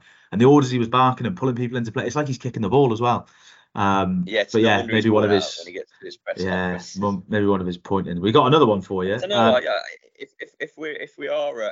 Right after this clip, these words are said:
Speaker 2: erecting a Corbin, uh, statue, uh, when Al-, if and when Albion win promotion, I suppose, uh, it could go next to Megson's that doesn't exist. <laughs>
Speaker 1: Right.
Speaker 2: You have a, a belated, uh, you know, if we're drawing comparisons. But,
Speaker 1: <laughs>
Speaker 2: um,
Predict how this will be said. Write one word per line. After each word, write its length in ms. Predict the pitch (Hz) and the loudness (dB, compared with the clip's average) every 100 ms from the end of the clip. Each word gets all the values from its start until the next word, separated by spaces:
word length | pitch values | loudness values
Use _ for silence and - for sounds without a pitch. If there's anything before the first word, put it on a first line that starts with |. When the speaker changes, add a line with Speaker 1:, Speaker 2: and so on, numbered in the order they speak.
| - | -10
Speaker 2:
erecting 480 | 104 82 _ 101 90 | -16 -18 _ -20 -20
a 40 | 90 | -20
Corbin, 460 | - 87 82 80 76 69 73 | -20 -20 -16 -18 -18 _ -14
uh, 160 | 71 - | -12 -14
statue, 540 | - - - - 73 67 - | -14 -14 -14 -20 -20 -20 -14
uh, 40 | 69 50 - _ | -12 -12 -18 _
when 140 | 85 80 | -12 -12
Al-, 180 | 71 _ | -12 _
if 180 | 92 - | -12 -12
and 120 | 82 82 | -14 -12
when 140 | 76 | -10
Albion 280 | 67 67 71 | -10 -12 -16
win 120 | 69 | -20
promotion, 460 | _ 76 67 - - _ _ _ - | _ -18 -16 -18 -20 _ _ _ -10
I 60 | - | -8
suppose, 360 | - 127 110 | 0 0 0
uh, 180 | 107 101 78 | -2 -4 -6
it 100 | - | -14
could 140 | 107 | -6
go 160 | 117 107 | -2 0
next 260 | 107 - - | -2 -6 -8
to 140 | 107 - | -8 -4
Megson's 520 | 110 - - 95 87 | -6 -6 -14 -18 -20
that 120 | 90 - | -20 -18
doesn't 220 | 98 73 | -18 -20
exist. 320 | - 60 - _ - | -20 -20 -20 _ -12
<laughs> 100 | 147 - _ _ _ - - | -12 -12 _ _ _ -20 -10
Speaker 1:
Right. 120 | 92 | -2
Speaker 2:
You 40 | 113 | -2
have 100 | 113 | 0
a, 320 | 113 113 - - | -4 -4 -10 -8
a 60 | 104 | -6
belated, 680 | 107 110 104 104 - 104 98 104 | -2 0 0 -2 -10 -16 -14 -10
uh, 240 | 104 101 65 | -8 -8 -12
you 100 | 101 | -12
know, 240 | 92 92 | -8 -8
if 140 | 92 107 | -10 -12
we're 80 | 107 | -10
drawing 300 | 104 98 104 | -8 -10 -12
comparisons. 720 | 104 98 104 95 78 90 _ _ _ - | -8 -4 -4 -6 -18 _ _ _ _ -12
But, 540 | 135 175 - 147 - | -4 -2 -2 -4 -4
Speaker 1:
<laughs> 0 | |
Speaker 2:
um, 420 | 104 101 98 92 | -4 -4 -8 -12